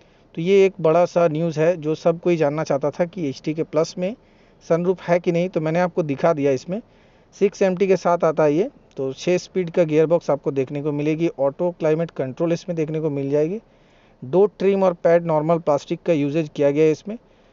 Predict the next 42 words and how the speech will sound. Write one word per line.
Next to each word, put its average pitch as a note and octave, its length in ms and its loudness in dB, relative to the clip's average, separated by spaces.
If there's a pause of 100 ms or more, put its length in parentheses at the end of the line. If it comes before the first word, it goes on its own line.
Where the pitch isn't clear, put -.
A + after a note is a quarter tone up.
(420)
और C3 100 -2
यहाँ D3+ 180 0
पर F3+ 160 0
कुछ F#3 240 -6
स्टोरेज F3 420 0
आपको F3 240 2
रखने D3+ 300 -2
के D#3 80 -2
लिए D3 120 0
दिया C3+ 220 2
गया C#3+ 180 2
है। E3 200 -4 (420)
बाकी C#3 400 -4
की F3 240 -4
में F3 160 2
भी E3 120 4
आपका E3 260 2
चेंजेस C#3+ 400 -2
है, F#3+ 120 -6 (640)
की D#3+ 120 -2
में F3 120 0
आपको F3 360 0 (260)
ऑटो D#3 520 0
स्टार्ट C#3+ 400 -2
मिल D3 180 -4
जाता D3 240 2
है, D3 60 2
जो C#3 80 0
रिमोट C#3 280 -2
स्टार्ट D3 260 0
का E3+ 100 0
फीचर्स D#3 440 -4
है E3 60 0
वो E3 80 -2
एचटी D3+ 280 -4
के E3+ 140 -2
प्लस D#3 320 -4
आईएमटी C3 300 -6
में D3+ 100 -4
आपको C#3 240 -8
मिल A#2+ 220 -8
जाएगा। D3 320 0